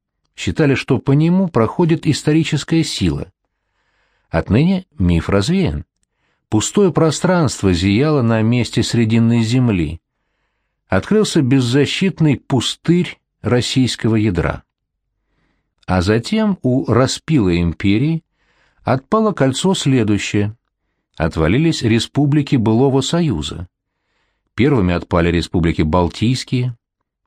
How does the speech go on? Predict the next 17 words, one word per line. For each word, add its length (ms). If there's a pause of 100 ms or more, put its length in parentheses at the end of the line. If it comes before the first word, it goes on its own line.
По 140
освобождённым 800
улицам 380
прошли 400
парады 480
ветеранов 600
войск 460
С 240
С. 300 (1000)
Некогда 500
эти 280
бравые 460
ребята 420
отстаивали 540
рубежи 460
своих 340
стран 400